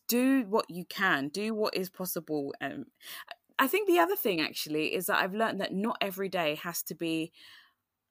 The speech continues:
going at a hundred miles an hour of productivity. That doesn't mean I'm slacking. That means sometimes I'm listening to my cycle. Sometimes,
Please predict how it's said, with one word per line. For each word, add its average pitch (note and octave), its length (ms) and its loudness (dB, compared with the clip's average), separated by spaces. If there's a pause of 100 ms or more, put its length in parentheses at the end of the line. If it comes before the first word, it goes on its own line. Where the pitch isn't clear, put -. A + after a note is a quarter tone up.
(160)
going F#3 280 4
at - 120 4
a C#3 40 2
hundred F3 320 -2
miles E3 280 0
an E3 140 -4
hour D#3 360 2
of D#3 120 -6
productivity. F3 880 -4 (200)
That - 160 2
doesn't G3+ 300 2
mean G3 320 -2
I'm E3 140 0
slacking. E3 560 0 (420)
That - 160 2
means F#3 280 0
sometimes F3 720 -2
I'm E3 120 -4
listening D#3 340 -6
to E3 100 -10
my D3+ 120 -4
cycle. - 560 -8 (240)
Sometimes, F#3+ 720 2